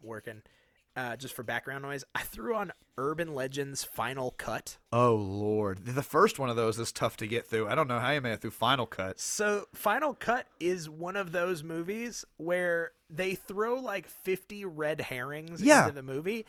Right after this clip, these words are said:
Speaker 1: but then at the end, they're like, "It was actually this professor who was only in the first four minutes of the movie and hasn't been in the movie since and has zero motivation to do any of the things
Speaker 2: Yeah.
Speaker 1: that he's doing." And
Speaker 2: Yeah.
Speaker 1: it was like,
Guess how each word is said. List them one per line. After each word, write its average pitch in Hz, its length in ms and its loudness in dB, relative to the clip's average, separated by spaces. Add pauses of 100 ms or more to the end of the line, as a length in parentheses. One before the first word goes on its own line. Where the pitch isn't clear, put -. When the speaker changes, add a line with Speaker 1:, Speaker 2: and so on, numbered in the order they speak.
(200)
Speaker 1:
but 196 220 2
then 254 180 2
at 254 120 -6
the 240 180 -8
end, 214 320 -4
they're 208 160 2
like, 196 260 0
"It 226 140 0
was 214 140 0
actually 233 420 4
this 202 220 2
professor 214 640 4
who - 120 0
was 190 300 4
only 233 400 0
in 220 300 -4
the 214 80 2
first - 360 2
four 202 340 2
minutes 208 360 -2
of 185 120 -2
the 180 100 0
movie 175 500 -2
and 170 160 -2
hasn't 180 520 2
been 190 160 2
in 180 140 -6
the 180 80 -2
movie 170 320 -4
since 175 400 -2
and 180 160 -4
has 180 240 2
zero 196 540 -2
motivation 180 680 0
to 170 100 -10
do 151 300 -4
any 180 400 -6
of 180 140 -8
the 180 100 -8
things 147 220 -4
Speaker 2:
Yeah. 117 140 2
Speaker 1:
that 104 100 0
he's 143 200 -10
doing." 107 380 -12 (300)
And 220 100 0
Speaker 2:
Yeah. 220 160 4
Speaker 1:
it - 80 0
was 247 140 0
like, 220 180 6